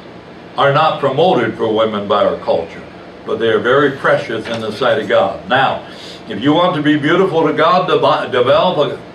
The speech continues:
gentle and quiet spirit. Now listen to what Jesus said in Matthew eleven twenty-eight to thirty.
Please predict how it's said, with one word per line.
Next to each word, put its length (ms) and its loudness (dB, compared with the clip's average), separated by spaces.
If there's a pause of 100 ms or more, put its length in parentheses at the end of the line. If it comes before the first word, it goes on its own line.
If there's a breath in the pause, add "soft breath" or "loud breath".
(100)
gentle 400 0
and 100 -4
quiet 380 0
spirit. 400 0
Now 160 0
listen 300 -2
to 100 0
what 240 2
Jesus 460 0
said 180 0
in 60 -2
Matthew 360 -2
eleven 360 0
twenty-eight 520 -2
to 80 -6
thirty. 360 -4